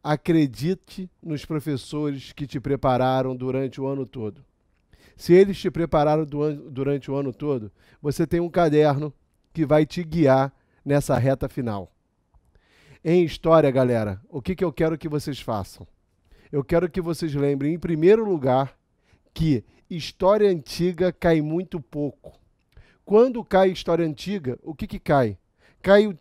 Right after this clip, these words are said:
o clássico, cai escravidão em Roma, ampliação do Império Romano e cai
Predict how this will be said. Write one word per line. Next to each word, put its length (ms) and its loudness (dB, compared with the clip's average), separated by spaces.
o 140 -10
clássico, 580 2
cai 300 2
escravidão 840 0
em 80 -6
Roma, 460 -4
ampliação 960 4
do 120 -6
Império 340 2
Romano 540 2
e 100 2
cai 460 4